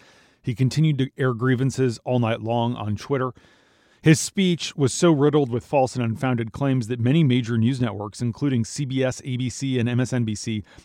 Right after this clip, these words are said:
cut away to fact-check the incumbent in real time. Trump's broadsides have, have exposed tension inside the G O P, splitting Republican leaders who spoke publicly on Thursday night into warring camps,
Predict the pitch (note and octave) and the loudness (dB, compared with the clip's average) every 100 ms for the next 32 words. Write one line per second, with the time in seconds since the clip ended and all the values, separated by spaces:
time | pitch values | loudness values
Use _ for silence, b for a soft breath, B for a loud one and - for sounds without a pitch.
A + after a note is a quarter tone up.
0 | B - - F3+ E3+ D3 D#3 G2 - b | B -8 2 6 10 10 10 6 -10 b
1 | b b A2 - C#3 C3+ - C#3+ C3 - | b b -14 -2 -2 -2 -4 -6 -6 -4
2 | A#2 A2 G#2+ A#2 A#2+ B2 C3+ A#2 A2+ A2 | -2 -2 -2 -4 -4 -4 -2 -2 0 -4
3 | A#2 A2+ F#2+ A2 b b b b - F3+ | -4 -6 -8 -14 b b b b 2 6
4 | E3+ - C#3 C#3+ C3+ C#3+ C#3 B2 A#2+ - | 6 4 4 4 2 2 2 0 -6 -14
5 | _ - C3+ B2+ - D#3 C3+ - - F#3 | _ -6 -6 -6 -4 0 0 -2 2 2
6 | - G2 B2+ B2 - C#3+ B2 A#2+ A2+ A#2 | 2 -8 -4 -4 0 0 2 0 -4 0
7 | A#2+ - C#3+ G#2 - b b - - D#3 | -2 0 -2 -4 -8 b b -20 2 4
8 | C3+ B2 A#2 C#3 C3 C3 A#2+ B2 C3 A#2 | 4 2 2 0 0 0 0 0 0 -2
9 | - A#2+ - D3 A#2+ - C#3 C#3+ - B2 | -4 -6 -4 -4 -4 -4 -2 -2 0 -2
10 | A#2 b b - B2+ B2 C#3 A2+ A#2+ B2+ | -2 b b -2 -2 2 0 2 0 0
11 | D#3 C3+ C3 B2+ C#3+ C#3 B2 D3+ A#2 - | 0 2 4 4 6 4 2 -2 -4 -6
12 | - | -20